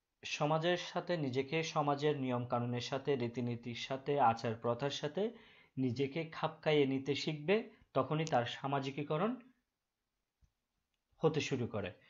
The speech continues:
সুতরাং আমরা বলতে পারি এই প্রক্রিয়াটি আমাদেরকে একজন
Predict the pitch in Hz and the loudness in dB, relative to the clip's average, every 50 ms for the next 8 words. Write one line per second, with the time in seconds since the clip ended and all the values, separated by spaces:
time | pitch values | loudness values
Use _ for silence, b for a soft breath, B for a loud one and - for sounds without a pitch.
0 | b b b - - - 180 185 202 214 220 226 160 143 139 156 160 139 127 135 | b b b -8 -6 -2 0 0 0 0 0 -2 -2 -2 0 0 0 0 0 0
1 | 131 117 135 135 127 135 139 165 214 240 B B B B B B B B _ - | 0 0 -2 -2 -2 -2 0 0 -2 -2 B B B B B B B B _ 0
2 | 156 170 190 160 - 156 143 147 - 139 135 135 131 - - 196 233 277 - - | 2 2 0 0 0 -2 -2 0 0 2 2 2 2 0 -2 -2 -2 -4 -6 -10
3 | - - 120 127 160 170 147 170 160 160 - 214 247 294 b b b b b b | -8 -6 -2 -2 -2 -2 -2 -4 -4 0 2 2 2 0 b b b b b b
4 | b _ _ _ _ - 135 131 123 123 117 131 156 175 180 240 - | b _ _ _ _ 0 2 2 2 2 2 2 2 2 2 0 -6